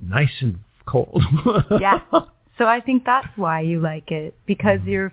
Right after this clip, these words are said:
Speaker 2: feeling, you're remembering who you really are. You're feeling that connection.
Speaker 1: Mm-hmm.
Speaker 2: Does that make sense?
Speaker 1: Yeah, it does. It does.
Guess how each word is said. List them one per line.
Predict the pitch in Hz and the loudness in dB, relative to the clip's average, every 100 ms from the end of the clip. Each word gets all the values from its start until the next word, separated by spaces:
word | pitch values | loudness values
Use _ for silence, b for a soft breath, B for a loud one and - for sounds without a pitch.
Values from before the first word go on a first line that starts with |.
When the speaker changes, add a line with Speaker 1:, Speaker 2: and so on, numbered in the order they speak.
| - | -2
Speaker 2:
feeling, | 208 196 185 175 165 165 170 _ _ _ _ - | 0 2 0 -2 -4 -4 -8 _ _ _ _ -2
you're | 226 220 208 | 2 4 4
remembering | 202 202 196 196 185 175 | 4 2 0 0 0 0
who | |
you | 185 175 165 | -2 -4 -6
really | 175 170 | -6 -4
are. | 170 185 156 151 143 _ _ _ _ - | -2 0 -2 -6 -18 _ _ _ _ -2
You're | 190 - | -2 -2
feeling | 240 277 185 | -2 2 4
that | 165 160 | 4 0
connection. | 170 151 - - 151 147 143 _ _ _ _ _ _ _ _ _ _ _ _ 101 | -4 -6 -8 -10 -8 -8 -10 _ _ _ _ _ _ _ _ _ _ _ _ 2
Speaker 1:
Mm-hmm. | 101 90 | 4 2
Speaker 2:
Does | 82 _ _ _ - | -2 _ _ _ -4
that | 226 | 2
make | 240 - | 2 2
sense? | 254 262 | -2 0
Speaker 1:
Yeah, | 92 95 | 0 2
it | 98 | 2
does. | 110 110 - _ _ 123 | 0 -2 -6 _ _ -8
It | |
does. | 120 120 | -4 -4